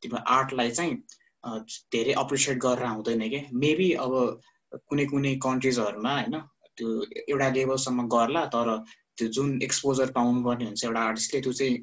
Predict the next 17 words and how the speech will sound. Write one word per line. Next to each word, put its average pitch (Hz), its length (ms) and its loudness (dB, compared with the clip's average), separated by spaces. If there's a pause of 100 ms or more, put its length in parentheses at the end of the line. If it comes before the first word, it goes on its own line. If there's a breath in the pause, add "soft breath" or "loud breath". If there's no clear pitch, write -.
(240)
पाएकै 127 280 2
हुँदैन 104 360 -4
क्या। 139 160 -8 (460)
So 107 280 -4
तिम्रो 131 220 0
कुरा 123 240 2
चाहिँ 131 220 -2
अति 135 380 -6
नै, 131 100 -2
अति 127 300 -6
नै 131 80 -2
चित्त 117 240 -6
बुझेँ 107 360 -4
होइन। 143 300 -6 (460)
So - 400 0 (320 loud breath)
अब 160 220 4
हामीले 120 800 2